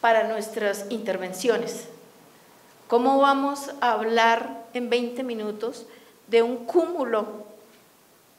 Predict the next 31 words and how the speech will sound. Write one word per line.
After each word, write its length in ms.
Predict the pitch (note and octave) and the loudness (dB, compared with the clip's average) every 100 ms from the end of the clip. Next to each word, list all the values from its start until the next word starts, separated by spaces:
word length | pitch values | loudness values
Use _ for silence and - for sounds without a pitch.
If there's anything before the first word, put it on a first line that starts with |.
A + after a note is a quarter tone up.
| _ | _
de 180 | A3 A#3+ | 6 8
víctimas 540 | C#4+ C#4+ D4 C4+ C4+ | 6 0 -4 -6 -6
que 120 | - | -8
tiene 220 | A3+ G#3+ A3+ | -10 -8 -8
el 80 | |
país 540 | A3+ G#3 G3 A3+ G3+ - - - | -6 -6 -4 -8 -12 -16 -20 -12
y 120 | A#3+ | -6
la 140 | F#3+ | -6
forma 580 | - C4 B3+ C4 B3+ D4 - - - | -4 6 6 6 -2 -6 -10 -20 -14
en 120 | G#3 G#3 | -12 -4
que 160 | G#3+ | -2
ellos 280 | G#3 A#3 B3 | -2 -4 -6
actuaron? 460 | G#3+ - G#3 F3+ E3 - - _ _ _ | -8 -4 -4 -4 -8 -18 -20 _ _ _
Pero 160 | A#3+ A#3+ | 6 6
ellos 200 | C4+ - | 6 -4
sí 120 | C#4 | -6
tuvieron 480 | C4+ B3 A#3 A#3+ A#3+ - - - _ _ _ _ | -6 -2 -2 -2 -8 -16 -20 -20 _ _ _ _
dieciocho, 960 | G3+ F3+ - C4+ B3+ B3+ B3+ B3+ A#3+ B3 - - - _ - | -10 -10 -2 4 4 2 -6 -8 -8 -10 -16 -20 -20 _ -20
seis 720 | - A#3+ A#3+ B3+ B3 A#3+ - - | -4 2 4 2 -4 -12 -16 -2
horas 320 | A#3 A3+ A3+ - | 0 0 -2 -8
para 220 | A3 F#3 | -6 -6
hablar. 260 | F3+ F3 F3+ - - _ _ _ _ _ - - - - | -8 -10 -14 -20 -20 _ _ _ _ _ -20 -20 -20 0
Yo 140 | A#3 | 4
sí 140 | A#3+ C#4+ | 4 2
pido 280 | C#4 C4+ C4 | 2 6 8
la 80 | |
investigación 960 | C4 B3 C4 A#3+ G3 F#3 - A3 A3+ A#3+ | 6 4 0 0 0 2 2 2 0 0
de 120 | A#3 | 0
todas 380 | A3 G3+ G3+ G3+ | 2 4 4 2
estas 260 | A#3 B3 A#3 | -2 -4 0
personas. 680 | A#3+ A#3 A#3 G#3+ A#3 - | 0 2 4 4 2 -4